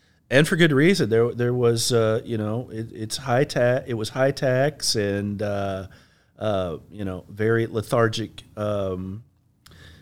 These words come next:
very lethargic economy. In <laughs> fact, um, I just had a, a lovely conversation with, uh, a, a Portuguese client of mine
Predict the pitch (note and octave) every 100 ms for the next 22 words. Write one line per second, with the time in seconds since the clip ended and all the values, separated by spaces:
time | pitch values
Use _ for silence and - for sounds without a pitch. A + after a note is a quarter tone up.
0 | _ _ - E3 E3 C#3+ A#2 - B2+ C3+
1 | A#2+ B2 B2 - E3 F3 A#2 A2+ B2 -
2 | - B2 - - - - - A#2 A#2 A#2+
3 | - C#3+ F#3+ G3 E3+ D3 D3+ C3 C#3 C#3+
4 | C3 C#3+ D3 C3 D3 C3+ C3+ - A#2+ C3
5 | C#3+ B2+ B2 A#2+ B2 - _ _ A#2+ A#2
6 | A#2 A#2+ B2 B2+ A#2 A#2+ - A#2+ C#3 D#3
7 | E3 B2+ B2 - D#3 F#3 C3+ A2 A2+ A2+